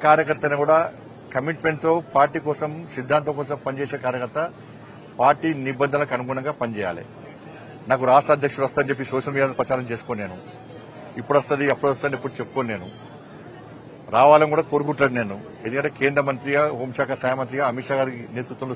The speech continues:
సేవ చేసే అవకాశం నాకు వచ్చింది. గతంలో రాష్ట్ర అధ్యక్షుడిగా పనిచేసి ఇక్కడ కార్యకర్తల సత్తా ఏందో మేము నిరూపించినాం. మొన్న ఎమ్మెల్సీ ఎన్నికలు కూడా కార్యకర్తల సత్తా ఏందో నిరూపించినాం. ఎనిమిది ఎమ్మెల్సీలు, ఎనిమిది ఎంపీలు గెలిచాం, ఎనిమిది ఎమ్మెల్యేలు గెలిచాం.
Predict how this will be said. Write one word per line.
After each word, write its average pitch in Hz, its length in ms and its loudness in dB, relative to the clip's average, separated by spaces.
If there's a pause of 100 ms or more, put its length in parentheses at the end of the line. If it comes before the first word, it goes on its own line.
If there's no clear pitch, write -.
సేవ 131 200 0
చేసే 123 200 -2
అవకాశం 120 300 -4
నాకు 107 140 -8
వచ్చింది. 95 280 -12 (680)
గతంలో 147 260 2 (120)
రాష్ట్ర 143 260 6
అధ్యక్షుడిగా 139 440 0
పనిచేసి 135 360 0 (440)
ఇక్కడ 131 180 -4 (100)
కార్యకర్తల 139 380 2 (100)
సత్తా 135 320 2
ఏందో 147 160 2 (100)
మేము 139 160 -4
నిరూపించినాం. 117 480 -6 (460)
మొన్న 131 180 -2
ఎమ్మెల్సీ 147 260 0
ఎన్నికలు 147 260 2
కూడా 156 140 4
కార్యకర్తల 139 400 2
సత్తా 131 220 -4
ఏందో 143 200 -2
నిరూపించినాం. 113 480 -6 (600)
ఎనిమిది 143 320 0
ఎమ్మెల్సీలు, 143 400 2
ఎనిమిది 143 280 0 (180)
ఎంపీలు 139 240 -2
గెలిచాం, 151 240 0 (720)
ఎనిమిది 151 280 2 (160)
ఎమ్మెల్యేలు 147 340 2
గెలిచాం. 110 260 -6